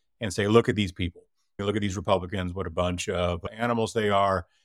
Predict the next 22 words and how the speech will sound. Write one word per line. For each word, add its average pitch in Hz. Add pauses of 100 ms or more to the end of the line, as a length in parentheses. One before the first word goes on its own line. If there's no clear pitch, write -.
(220)
and 95
how 98
they're 92
interested 92
in 90
political 92
violence 87
and 101
all 90
the 98
rest 113
of 101
it." 110
And 127
unfortunately, 117
Republicans, 98
at 95
least 90
some 208
of 151
them, 143 (500)
are 117